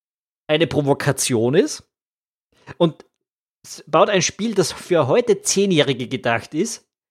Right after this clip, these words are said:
die aber die Serie nicht kennen. Äh,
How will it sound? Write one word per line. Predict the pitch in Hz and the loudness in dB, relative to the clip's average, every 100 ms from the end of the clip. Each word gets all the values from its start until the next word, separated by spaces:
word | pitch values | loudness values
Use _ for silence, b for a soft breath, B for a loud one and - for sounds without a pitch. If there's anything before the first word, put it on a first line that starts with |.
| _ - | _ -6
die | 214 | 0
aber | 190 202 | 4 4
die | 180 185 | 2 -4
Serie | - - - 220 202 208 180 | -4 -2 0 0 2 0 0
nicht | 165 - | -4 -4
kennen. | 151 135 107 101 _ _ B B | -2 -2 -4 -12 _ _ B B
Äh, | - | -4